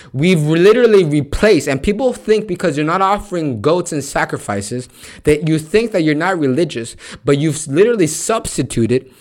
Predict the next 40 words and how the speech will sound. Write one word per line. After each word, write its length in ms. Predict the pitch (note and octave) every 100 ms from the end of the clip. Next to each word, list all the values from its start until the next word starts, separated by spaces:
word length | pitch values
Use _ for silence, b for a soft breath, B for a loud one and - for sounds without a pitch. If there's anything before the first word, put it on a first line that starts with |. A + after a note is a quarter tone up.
| B B B
sacrificing 960 | - G3+ A3 A3 G#3+ F#3+ F#3+ F3 C#3+
goats 280 | D3 F#3 D3+
and 100 | D3+
animals 580 | C#3 E3+ C3 A#2 A#2+ - B B
for 300 | - E3 - E3+
other 240 | F3+ G3+
religious 640 | F3 D3+ F3 E3 F3 D#3+ - b _
ordinances. 880 | D3+ E3 D3+ B2+ A#2 - F2 - _ _ _ -
I'm 140 | D3
not 180 | F#3 G3
telling 340 | - A3 A#3+
you 240 | E3+ C#3+ C#3+ B B _
that 580 | D#3 C#3+ - - _ -
tithing 380 | G3+ F3+ F#3+ E3+
is 120 | D3
bad. 120 | D#3
I'm 140 | C#3+
telling 240 | D#3 G3+ G3+
you 100 | E3
what, 380 | - D3 D#3+ C#3
what 300 | C#3+ F3 G3+
is 140 | F#3
their 140 | D#3+ C#3+
motive 380 | D3 E3+ D#3+
behind 440 | A2+ B2 C#3 E3 A#2
it. 200 | - - _ _ _ -
Are 80 |
you 140 | F3 F3+
causing 520 | - G#3 G3+ G#3+ G3
people 320 | F#3 G3+ F3
to 140 | F3 D#3
be 180 | D3
in 100 | D3+
fear? 460 | C#3 - E3+ A2 F#2+ B B B
Are 100 | C#3+
you 140 | E3+
putting 360 | D#3 - G#3 A3
them 160 | G#3 F#3
into 220 | E3 D3+
bondage? 600 | A#2 C#3 D3 G2 D#2+